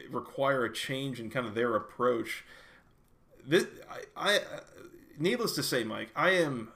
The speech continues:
fascinated with this whole matchup. I, I think I'm really curious to watch this game and just see what happens, because there is a lot of moving pieces here that I, I, I think really sets the table for a lot of what we're gonna see for the rest of the year in the A C C.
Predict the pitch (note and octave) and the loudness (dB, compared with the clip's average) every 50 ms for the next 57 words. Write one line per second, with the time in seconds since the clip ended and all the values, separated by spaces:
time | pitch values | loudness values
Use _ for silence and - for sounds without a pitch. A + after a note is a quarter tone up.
0 | - - - - - - - C#3 C#3+ D3 C#3+ C#3+ B2 A2+ G#2+ G#2+ G#2+ A2 G#2+ A#2 | -20 -20 -18 -14 -8 -2 0 0 0 0 -2 -2 -2 -2 -2 -2 -4 -6 -4 -4
1 | A2 - - B2 B2+ B2 A2+ A2 A2+ A2+ - - A2+ A2 G#2+ A#2 A2+ - - - | -4 0 2 2 2 2 0 -2 -4 -4 -2 0 0 0 0 0 -4 -6 -4 -2
2 | C3 C3 A#2+ D#3 C#3+ C#3 B2+ C3 C#3 C3 A#2+ A#2+ C3 C#3 C#3 C3 A#2+ - - B2 | -2 -2 0 0 -2 2 2 2 2 2 2 2 2 4 4 4 2 2 0 0
3 | A#2 A#2 A2 - - G#2+ G#2+ A#2 B2 B2 - B2+ A#2 - - A#2+ A#2 A2+ A2+ A2 | 2 2 0 -2 -4 -4 -2 -2 -2 -2 -4 -6 -6 -4 -4 -4 -4 -2 -4 -6
4 | G#2+ - - - - C3 B2 B2 A#2+ A2+ G#2 G2+ G2 G2+ B2 A#2 A#2 A2 A2+ G#2+ | -6 -4 -4 -4 -2 0 0 0 0 0 -2 -4 -4 -2 -2 -2 -2 -2 -4 -6
5 | G#2 G2+ G#2+ A2 G#2+ A2 G#2+ G#2 G2+ G2+ - - - - - - - - - _ | -8 -8 -10 -8 -6 -6 -6 -6 -6 -10 -12 -14 -16 -20 -20 -20 -20 -20 -20 _
6 | _ _ - _ _ - - B2 C3+ D3+ E3 D#3+ C#3 B2+ A#2+ A2+ A#2 B2+ C3 C#3 | _ _ -20 _ _ -14 -2 2 4 4 4 4 4 2 0 0 2 2 4 4
7 | C3+ B2+ A#2+ B2+ B2 A#2+ A#2 G#2 G#2+ A#2+ A#2 A2+ A#2 G#2+ A2+ A#2 A2 G#2+ G#2 G#2 | 4 4 4 2 2 2 0 -2 -2 -4 -4 -4 -4 -6 -2 0 0 2 0 0
8 | G2 G#2+ G#2 G#2 G#2 - B2+ C3 - - G2+ - - - - - - A#2+ A#2 - | 0 2 2 2 2 0 -6 -6 -6 -8 -12 -14 -16 -18 -12 -4 -4 -2 0 0
9 | D#3 C3+ B2+ - - - B2+ C3+ C3+ B2+ A#2+ - C#3+ C3 B2+ A2+ A#2+ A#2 - - | 0 0 -2 -10 -8 -2 2 4 4 4 4 6 4 4 4 4 -4 -6 -4 -4
10 | A#2+ B2+ B2 A#2+ A2 - - A#2 A2+ G#2+ A2+ A#2 A#2 A2+ A2 A#2+ A#2+ A#2 G#2+ A2+ | -4 -4 -4 -4 -6 -4 -2 -2 0 2 2 2 2 2 2 0 -2 -2 -4 -6
11 | A2 A2+ - - C3 A#2 A#2 B2 G#2+ G#2 A2 A2 - - A2+ A2 G#2+ G2+ G2+ G2+ | -8 -8 -6 -4 -4 -4 -4 -4 -2 -2 0 -2 -2 -2 -4 -4 -2 -4 -4 -6
12 | G2+ G2+ G2+ G2 - G#2 G2 - - G#2 G#2 F#2+ | -8 -10 -10 -10 -10 -10 -10 -10 -10 -10 -10 -12